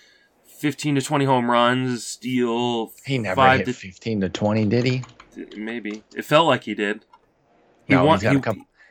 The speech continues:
Speaker 1: he won
Speaker 2: he got a
Speaker 1: World
Speaker 2: couple
Speaker 1: Series.
Speaker 2: tens. He got a couple tens
Speaker 1: Okay,
Speaker 2: in
Speaker 1: so,
Speaker 2: there.
Speaker 1: but
Speaker 2: Now
Speaker 1: yeah, I mean, that, that was, you know, so, yeah, f-, maybe, like, fifteen home runs.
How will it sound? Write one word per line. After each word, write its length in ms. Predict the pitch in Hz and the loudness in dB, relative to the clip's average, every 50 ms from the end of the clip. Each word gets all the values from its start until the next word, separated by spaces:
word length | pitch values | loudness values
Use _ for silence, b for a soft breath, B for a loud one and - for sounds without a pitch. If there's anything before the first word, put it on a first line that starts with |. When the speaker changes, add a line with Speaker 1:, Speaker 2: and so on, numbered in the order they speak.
| b | b
Speaker 1:
he 100 | b 139 | b 2
won 220 | 139 135 143 147 147 | 4 4 4 4 4
Speaker 2:
he 60 | 139 | 6
got 60 | 131 127 | 6 6
a 20 | |
Speaker 1:
World 120 | 123 120 | 4 4
Speaker 2:
couple 180 | 139 120 - 120 | 2 0 -2 0
Speaker 1:
Series. 120 | 113 107 | 0 0
Speaker 2:
tens. 520 | 98 113 101 92 87 85 90 87 - - - _ _ _ | 0 -2 -4 -4 -8 -10 -12 -14 -18 -20 -20 _ _ _
He 80 | - 110 | -8 -6
got 100 | 117 117 | -4 -4
a 40 | 117 | -4
couple 260 | - 139 117 - - | -4 -6 -6 -6 -10
tens 200 | - - 127 135 | -8 -2 0 2
Speaker 1:
Okay, 160 | 143 143 117 | 4 4 4
Speaker 2:
in 60 | 104 | 2
Speaker 1:
so, 140 | 101 95 92 | 2 0 0
Speaker 2:
there. 100 | 92 92 | 0 0
Speaker 1:
but 80 | 101 95 | 0 0
Speaker 2:
Now 80 | 117 | 2
Speaker 1:
yeah, 120 | 117 - 143 | 4 4 4
I 40 | 135 | 4
mean, 220 | 127 127 127 104 | 4 0 -4 -2
that, 260 | - 135 127 131 - _ _ | 2 2 2 2 2 _ _
that 120 | - 120 127 | -4 -2 -2
was, 160 | 139 127 - _ _ _ | -2 -2 -6 _ _ _
you 120 | - 123 | -4 -2
know, 180 | 120 104 95 98 | -2 0 -2 -4
so, 400 | 101 - 127 113 104 104 104 - B B B B B B B | -4 -2 0 2 2 2 0 -4 B B B B B B B
yeah, 140 | 123 127 110 | 0 0 0
f-, 140 | - - | 0 -4
maybe, 240 | - 123 131 120 123 | -2 -2 0 2 2
like, 180 | 123 120 107 - | 2 0 0 -4
fifteen 440 | - - 127 127 - - 120 120 113 | -2 -4 -4 -4 -4 -4 -4 -4 -2
home 240 | 101 113 110 110 | -2 -4 -2 0
runs. 580 | 107 110 107 107 104 101 104 101 95 - - - | 2 2 2 2 2 0 -2 -6 -8 -12 -16 -16